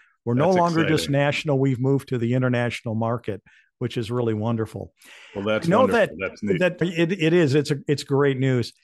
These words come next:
Speaker 1: And I wanted you to kind of give us an update on the amazing developments in D I A.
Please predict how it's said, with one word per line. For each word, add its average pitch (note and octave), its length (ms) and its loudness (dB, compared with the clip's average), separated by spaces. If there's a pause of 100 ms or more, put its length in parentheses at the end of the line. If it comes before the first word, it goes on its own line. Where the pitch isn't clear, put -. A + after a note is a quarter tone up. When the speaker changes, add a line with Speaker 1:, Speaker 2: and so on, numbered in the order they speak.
(320)
Speaker 1:
And E3 300 0
I F3+ 100 2
wanted C#4 460 0
you A#3 340 2
to - 100 -14
kind C#4 200 -4
of A#3+ 100 -2
give F3 240 2
us F#3+ 180 0
an D#3 100 2
update D#3+ 520 0
on C3+ 160 0
the C3 120 0
amazing D3+ 540 0
developments B2+ 800 -2
in D3+ 220 -2
D C3+ 180 0
I A#2+ 180 0
A. A2 360 -2